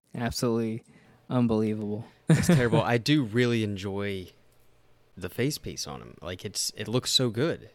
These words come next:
Speaker 2: It really does. The, it looks amazing. Even the little blue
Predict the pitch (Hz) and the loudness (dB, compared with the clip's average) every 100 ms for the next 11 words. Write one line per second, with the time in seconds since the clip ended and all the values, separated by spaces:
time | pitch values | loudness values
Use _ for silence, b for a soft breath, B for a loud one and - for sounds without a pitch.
0 | _ 131 107 127 123 98 113 85 104 - | _ -8 0 2 2 0 -2 -2 -8 -12
1 | - 113 101 _ _ _ _ _ _ _ | -4 -4 -4 _ _ _ _ _ _ _
2 | _ _ _ _ _ _ _ _ _ _ | _ _ _ _ _ _ _ _ _ _
3 | _ 123 131 113 120 101 87 - - 113 | _ -8 -4 -2 0 0 -6 -14 -12 -6
4 | 117 120 113 113 113 95 110 113 110 | -2 -2 -2 -2 -4 -4 -2 0 -2